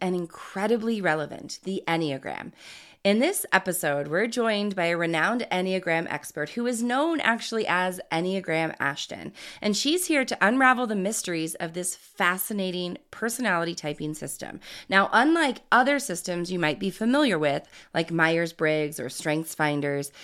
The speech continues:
the Enneagram focuses on something deeper, our motivations,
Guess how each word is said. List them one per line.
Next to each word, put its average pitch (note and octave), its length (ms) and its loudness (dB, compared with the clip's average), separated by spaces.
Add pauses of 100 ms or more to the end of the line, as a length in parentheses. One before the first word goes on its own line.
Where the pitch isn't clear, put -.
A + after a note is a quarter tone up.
(280)
the G#3+ 200 0
Enneagram A3 680 4
focuses F#3 420 -4
on F3+ 220 -2
something F#3 560 -4 (240)
deeper, F3+ 520 -4 (360)
our F#3+ 180 6
motivations, G3 960 2